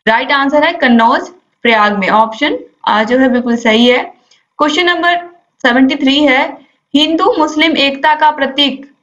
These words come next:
सुलह कुल उत्सव का आयोजन किया जाता है आगरा में, अलीगढ़ में, इटावा में या बाराबंकी में? तो right answer है आगरा में किया जाता है। याद रखिएगा सुलह कुल उत्सव। Question number सेवेंटी फ़ोर है, प्रतिवर्ष सूफी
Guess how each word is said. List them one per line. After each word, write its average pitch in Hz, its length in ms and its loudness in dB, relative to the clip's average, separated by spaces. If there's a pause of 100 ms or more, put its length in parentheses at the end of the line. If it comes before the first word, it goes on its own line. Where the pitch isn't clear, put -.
(100)
सुलह 311 300 2
कुल 330 200 -4
उत्सव 302 320 0
का 233 160 2
आयोजन 262 440 0
किया 262 260 2
जाता 240 280 0
है 247 180 0
आगरा 226 400 0
में, 277 180 0
अलीगढ़ 262 440 0
में, 269 140 2
इटावा 247 380 2
में 269 160 0
या 311 120 2
बाराबंकी 254 600 0
में? 226 200 0 (460)
तो 277 60 4
right 254 300 0
answer 285 300 0
है 320 100 4 (100)
आगरा 240 360 2
में 254 180 -2
किया 226 180 0
जाता 196 260 -2
है। 175 180 0
याद 226 160 0
रखिएगा 262 440 0
सुलह 269 400 0
कुल 277 260 -2 (540)
उत्सव। 311 440 -2 (1200)
Question 226 260 2
number 226 220 2
सेवेंटी 220 380 0
फ़ोर 302 340 2
है, 302 360 2
प्रतिवर्ष 320 580 0
सूफी 302 440 -2